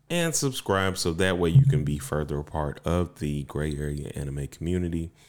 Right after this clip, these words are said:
Hit the bell icon so that way you'll get notified every time a new video goes live.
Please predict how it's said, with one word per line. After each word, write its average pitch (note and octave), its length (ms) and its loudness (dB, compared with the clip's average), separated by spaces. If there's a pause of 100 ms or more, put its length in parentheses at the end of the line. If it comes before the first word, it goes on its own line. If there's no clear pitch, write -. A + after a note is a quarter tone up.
(180)
Hit F#2 200 -4
the D#2+ 80 -10
bell D#2+ 340 2
icon D2+ 600 -6
so D2 140 -6
that D2 200 -4
way D2 80 -4
you'll C#2+ 140 -4
get D2 140 -8
notified C#2+ 560 -8 (380)
every G#2+ 320 0
time D#2+ 300 -6
a D2+ 40 -4
new C#2+ 160 -4
video D2 300 -4
goes C#2 320 -8
live. F2 340 -4